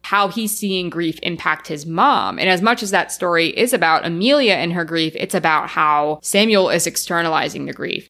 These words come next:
And how if Beth had to be taking care of a child that, you know, resembled Owen, like, how much that story would immediately not become about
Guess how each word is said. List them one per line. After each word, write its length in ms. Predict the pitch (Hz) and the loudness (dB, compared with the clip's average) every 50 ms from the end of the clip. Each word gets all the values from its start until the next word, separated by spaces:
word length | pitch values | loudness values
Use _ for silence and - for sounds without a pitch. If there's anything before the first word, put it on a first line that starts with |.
| _ _ - | _ _ -6
And 300 | - - 165 165 160 - | -4 -2 -2 -2 -4 -4
how 540 | - - 165 175 175 170 165 165 175 175 - | -4 0 2 4 4 4 4 4 2 2 2
if 460 | - 180 175 165 156 151 - - - | 2 2 2 2 0 -2 -6 -12 -6
Beth 220 | - 208 202 202 202 | -2 0 0 2 2
had 140 | 196 196 185 | 0 0 0
to 60 | 185 | 0
be 140 | 180 165 160 | 0 0 0
taking 320 | 180 185 165 170 175 170 | -2 -2 -2 -2 -2 -2
care 260 | 160 175 170 165 160 160 | 0 0 2 4 4 4
of 100 | 156 151 | 2 2
a 40 | 160 | -2
child 920 | - - - - - 185 185 190 190 190 190 180 165 160 156 156 151 - - | -4 -4 -4 -2 2 2 4 4 4 4 4 2 2 2 0 -2 -2 -2 0
that, 300 | 160 160 151 - - - | 0 0 0 0 -2 -2
you 60 | 170 | -2
know, 100 | 165 151 | -2 0
resembled 680 | 147 160 165 156 165 180 220 226 233 214 202 180 175 - - - | 0 -2 -4 -4 -2 0 2 2 2 2 2 2 2 0 -2 0
Owen, 400 | 170 165 156 151 151 151 151 156 | 0 2 2 2 2 0 0 0
like, 220 | 156 156 151 - - | -2 -2 -4 -2 0
how 120 | - 202 | 2 4
much 200 | 214 208 202 208 | 4 4 2 2
that 180 | - 185 - - | 0 -2 -2 -2
story 220 | - 185 180 180 | 0 0 2 2
would 140 | 170 175 165 | 0 0 -2
immediately 720 | 170 170 170 175 185 196 214 220 208 208 202 196 - 185 180 | -4 -4 -4 -2 0 2 2 4 4 4 4 4 2 -2 -4
not 400 | 175 170 175 185 190 196 - - | -4 -2 0 2 2 0 0 -2
become 460 | 208 185 - - - 214 208 190 180 - | -6 -4 -2 0 2 4 4 4 2 0
about 380 | - - 180 175 185 190 - | 0 2 4 4 4 4 0